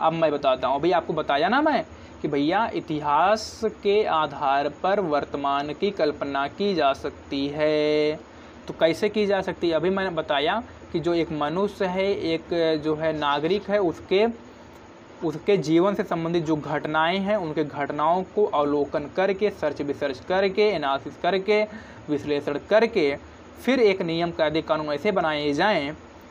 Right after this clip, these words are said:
कि जो कि उसका impact सकारात्मक हो, ना कि नकारात्मक हो। अब देखिए, मनुष्य था या नागरिक था, उसके, उसके जो है ऐतिहासिक period में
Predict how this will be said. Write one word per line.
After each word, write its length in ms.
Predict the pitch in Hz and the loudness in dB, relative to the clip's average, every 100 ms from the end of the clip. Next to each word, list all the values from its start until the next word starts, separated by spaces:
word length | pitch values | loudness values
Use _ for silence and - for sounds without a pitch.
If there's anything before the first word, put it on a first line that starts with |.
| - | -4
कि 120 | 190 160 | 0 0
जो 260 | 139 202 | 4 2
कि 220 | 202 151 143 | 2 0 0
उसका 680 | 160 147 - 156 139 135 196 - - - - - - 165 | -2 -4 0 2 4 2 -2 -10 -20 -20 -20 -20 -8 -4
impact 840 | 160 - - 202 143 143 - - - | -4 -4 2 4 4 2 -4 -18 -18
सकारात्मक 840 | - 165 160 165 160 151 165 180 180 | -4 -2 2 4 4 2 0 -2 0
हो, 220 | 160 165 | -2 -2
ना 260 | 156 143 | -2 -4
कि 180 | 127 147 | -2 -2
नकारात्मक 640 | 165 139 131 117 120 131 127 | -4 -2 0 0 -2 -6 -8
हो। 100 | - - - - | -10 -16 -20 -6
अब 160 | 190 214 | 0 2
देखिए, 260 | 196 190 202 | 2 2 2
मनुष्य 440 | 165 165 190 - - | 2 2 0 -2 0
था 100 | 190 | 2
या 160 | 190 180 | 2 0
नागरिक 360 | 147 147 175 - | 0 0 -2 0
था, 160 | 196 | 0
उसके, 340 | 190 - 165 170 - - - | 0 0 -2 -2 -6 -10 -2
उसके 420 | 160 - - 190 | -2 -2 0 2
जो 140 | 180 170 | 2 0
है 240 | 180 190 190 185 - - - | 2 2 2 -4 -18 -18 -8
ऐतिहासिक 680 | 160 170 143 165 165 220 220 | -4 -2 2 2 2 0 -2
period 420 | 185 165 160 175 190 | 2 2 2 2 2
में 220 | 196 | 0